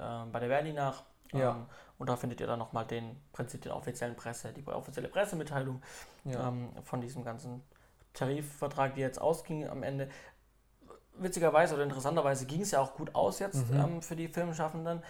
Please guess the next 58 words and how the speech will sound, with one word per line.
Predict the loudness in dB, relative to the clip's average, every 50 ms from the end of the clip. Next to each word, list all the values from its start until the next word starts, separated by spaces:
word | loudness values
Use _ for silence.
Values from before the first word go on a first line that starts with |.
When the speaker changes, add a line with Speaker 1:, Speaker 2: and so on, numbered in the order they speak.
| -16 -18 -18 -14 -6 -2
Speaker 1:
Ähm, | 0 2 2 2
auch | 2 2 2
wenn | 4
man | 4 4 4 2
bedenkt, | 2 2 0 0 0 -2
dass | -4 -4
vor, | -4 -4 -2 0 0 -2 -4 -6 -10
ich | -6
glaub, | -4 -4 -4 -4
zwei | -4 2 4 4 4
Monaten | 4 4 4 4 4 4 2 0 -4
die | -4
Pressemitteilung | -2 -2 -4 -4 -4 -6 -6 -4 -4 -4 -4 -4
kam, | -2 0 0 0 0 -2 -6 -12 -18 -20 -12 -6
dass | -2 -2 -2 -2 -2 -2
man | 0 0 2
wirklich | 0 0 0 0 -2 -4 -4
komplett | -4 -4 -2 2 2 2 2 0 -2
in | -4 -4
die | -4 -2 -2
gegensätzlichen | -2 -2 -2 -2 -4 -4 -4 -4 -4 -4 -4
Richtungen | -4 -4 -2 -2 -2 0 0 0 2
geht | 4 6
Speaker 2:
Ja. | 6 8 8 6 4 2 0
Speaker 1:
und | -2 0
dass | 0 0
die | 0 -2 -2 -2
Tarifverhandlungen | -2 -2 -2 -2 0 0 0 0 0 2 0 0 2
eigentlich | 2 4 4 4 2 2 0 0 -2 -2 -6 -14 -18 -18 -16
so | -2 4 8 10 12
Speaker 2:
Kurz | 12 12
Speaker 1:
nicht | 12 12 12
Speaker 2:
vorm | 10 10 10
Speaker 1:
fortgeführt | 10 10 12 12 12 12 12
Speaker 2:
Scheitern | 12 12
Speaker 1:
werden. | 12 12 12 12 10
Speaker 2:
sind, | 8
ja. | 8 6 6 4 -2 -8 -4 0
Speaker 1:
Und | 4 6
jetzt | 8 8 6 6
hat | 2 0 0 0
man | 0 -2
sich | -2 -4 -4 -4
halt | -2 -2
doch | -2 -2 -2
einigen | -4 -4 -2 -4 0 2 4 4
können, | 6 6 4 2
Speaker 2:
Mhm. |
Speaker 1:
was | 2 0 -4
dann | -4 -4 -4 -4
doch | -6 -6 -6
sehr | -4 -2 -2
erfreulich | -2 -4 -8 -8 -6 -6 -6 -6 -6 -10
ist | -10 -10
für | -10 -8 -6 -6 -6 -6 -8 -12 -16 -16 -16 -18 -18 -8 2
unser | 6 6 8 8 8 8
Business. | 10 8 6 8 6 6 6 6 4 2 -2
Speaker 2:
Ja. | -8